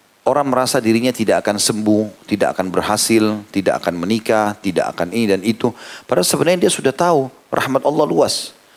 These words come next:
Sehingga dia putus asa, dia nggak mau melangkah lagi. Ini putus asa rahmat Allah, ini masuk dalam dosa besar. Ya. Kemudian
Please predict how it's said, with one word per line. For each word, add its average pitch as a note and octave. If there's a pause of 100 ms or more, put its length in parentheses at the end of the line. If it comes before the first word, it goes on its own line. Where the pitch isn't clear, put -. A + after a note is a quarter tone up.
(220)
Sehingga A2
dia C#3
putus -
asa, A2
dia B2+
nggak A#2
mau B2+ (240)
melangkah A2
lagi. F#2 (400)
Ini A#2+
putus C3
asa E3
rahmat C#3+
Allah, D3+
ini D#3
masuk D3
dalam C#3+
dosa C3
besar. A#2 (800)
Ya. - (400)
Kemudian C3+